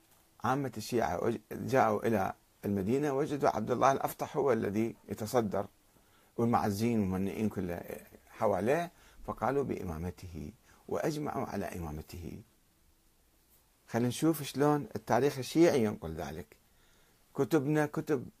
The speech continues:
مشايخ الطائفة الاثنا عشرية حتى، كيف تتحدث عن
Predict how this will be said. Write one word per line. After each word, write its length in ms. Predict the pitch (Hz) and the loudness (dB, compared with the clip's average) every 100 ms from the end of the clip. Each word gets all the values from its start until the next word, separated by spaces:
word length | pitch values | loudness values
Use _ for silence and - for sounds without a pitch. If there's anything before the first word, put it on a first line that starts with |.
| _ _ | _ _
مشايخ 520 | 120 123 165 175 151 | -4 0 4 2 0
الطائفة 480 | 131 - 131 110 113 | -6 0 2 2 0
الاثنا 400 | 110 - - 127 | -2 -4 -2 2
عشرية 500 | 110 120 131 170 151 | 2 2 6 8 8
حتى، 440 | 104 - - 90 101 _ _ - _ _ | 6 -4 -6 -6 -6 _ _ -20 _ _
كيف 300 | - 165 165 | 4 6 6
تتحدث 800 | 165 147 147 151 160 - 160 - | 2 -4 -4 -2 0 0 0 -2
عن 200 | 160 165 | -2 -2